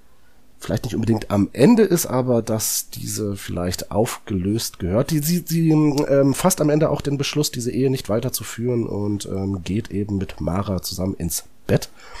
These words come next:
Ohne dass jetzt erzählt wird, was dort passiert, aber das ist an sich auch Wurst.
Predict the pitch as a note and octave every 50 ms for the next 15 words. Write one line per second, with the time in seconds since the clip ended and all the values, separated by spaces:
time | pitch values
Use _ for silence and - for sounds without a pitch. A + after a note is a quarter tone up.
0 | - - - - - - - D#2 E2 D2+ - D#2 D2 - - - - E2+ D#2+ -
1 | - D#2 - E2+ - - D2 - - D#2 - - B2 C#3+ A#2 A2 A2 A#2+ - F3
2 | - - A#2+ B2 F#3+ - - G#2 G2 - G2+ C3 F#3+ A3+ -